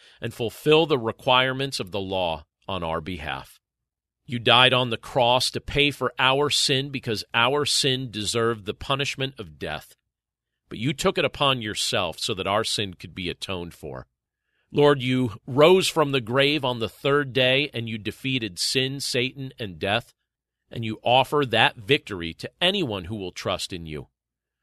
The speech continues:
So, Lord Jesus, we pray that by your grace that our trust in you would be very strong and that we would walk with you faithfully each and every day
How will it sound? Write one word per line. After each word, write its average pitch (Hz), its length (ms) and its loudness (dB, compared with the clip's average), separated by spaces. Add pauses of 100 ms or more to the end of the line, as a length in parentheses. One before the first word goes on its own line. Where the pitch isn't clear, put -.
(320)
So, 139 140 -4
Lord 135 220 2
Jesus, 135 440 0
we 120 120 -6
pray 135 300 2
that 117 120 -4
by 117 200 4
your 113 200 -2
grace 107 380 -2
that 98 140 -4
our 90 100 -2
trust - 400 -4
in 104 120 -4
you 98 140 -6
would 92 200 -8
be 87 120 -10
very 104 460 -2
strong 65 480 -8 (640)
and 107 100 -12
that 104 100 -8
we 113 120 -6
would 98 160 -6
walk 98 280 2
with 107 140 -10
you 95 100 -8
faithfully 101 720 -4
each 165 240 -4
and 143 80 -2
every 117 240 -2
day 71 300 -8